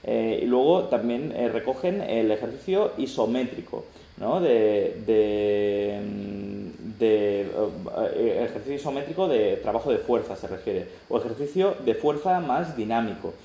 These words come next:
¿no? Y lo que hacen es básicamente, eh, resumir ese efecto en el gráfico y lo ponen a lo largo de ese eje, ¿no? de, de, de números.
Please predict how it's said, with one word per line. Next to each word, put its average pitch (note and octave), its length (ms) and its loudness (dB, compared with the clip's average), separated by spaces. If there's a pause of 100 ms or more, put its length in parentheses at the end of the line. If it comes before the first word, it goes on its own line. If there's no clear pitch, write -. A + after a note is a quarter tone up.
(240)
¿no? A#2+ 140 -2 (200)
Y C#3+ 320 2 (100)
lo C3 300 2
que C3+ 180 2
hacen F#3+ 340 2
es C3+ 200 -4
básicamente, F3+ 800 0 (420)
eh, B2+ 440 4 (420)
resumir C#3 480 0
ese F3 140 0
efecto E3+ 360 -4
en G#2 80 -4
el G2 140 -4
gráfico D#3+ 580 0 (400)
y C3+ 100 0
lo C#3 160 4
ponen G3+ 280 0
a F#3 80 4
lo C#3+ 140 6
largo F3 440 2 (140)
de B2+ 200 4
ese D#3 340 2
eje, E3+ 500 2 (140)
¿no? B2 280 0
de, A2+ 440 4
de, F#2+ 560 0
de F2+ 140 -2
números. G#2 440 -2